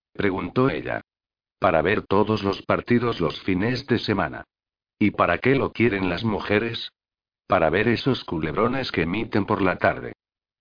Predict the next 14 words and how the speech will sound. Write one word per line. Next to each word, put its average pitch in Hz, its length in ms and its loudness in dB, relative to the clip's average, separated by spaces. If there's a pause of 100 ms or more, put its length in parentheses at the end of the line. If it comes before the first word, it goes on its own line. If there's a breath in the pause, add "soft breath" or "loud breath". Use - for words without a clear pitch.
(100)
Una 131 300 2
puede 90 320 0
escucharlos 104 800 0
mientras 90 480 -4
plancha 107 480 0
o 90 60 -6
cuando 90 260 -2
ya 101 260 0
ha 104 100 -6
terminado 95 600 -2
de 107 120 -4
hacer 98 260 0
su 98 180 -6
trabajo. 80 480 -2